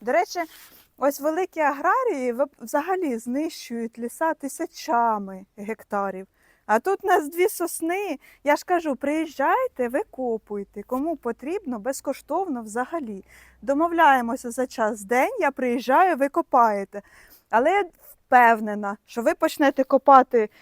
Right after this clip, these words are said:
е, сосну більшу за мене, у вас піде години три на це. Ви скажете: «Да ну його нафіг», розвернетесь і поїдете.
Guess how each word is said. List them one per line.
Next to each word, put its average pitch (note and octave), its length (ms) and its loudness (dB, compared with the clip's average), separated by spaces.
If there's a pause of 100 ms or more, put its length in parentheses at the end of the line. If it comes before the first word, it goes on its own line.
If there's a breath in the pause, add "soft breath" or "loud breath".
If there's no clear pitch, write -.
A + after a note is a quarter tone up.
(160 soft breath)
е, A#3+ 520 2
сосну C#4+ 500 4
більшу B3+ 460 0
за A3+ 140 0
мене, A3 440 2
у A3+ 40 -10
вас C#4+ 220 2
піде C4+ 380 4
години C#4+ 560 0
три A3+ 320 -4
на G#3 160 -8 (160)
це. D#4 240 0 (920 soft breath)
Ви D#4 200 2
скажете: D#4+ 480 6
«Да C#4+ 140 6
ну F#4 120 2 (220)
його D#4 260 8
нафіг», C#4+ 560 6
розвернетесь D4 840 0
і D4 40 -8
поїдете. G3+ 880 -6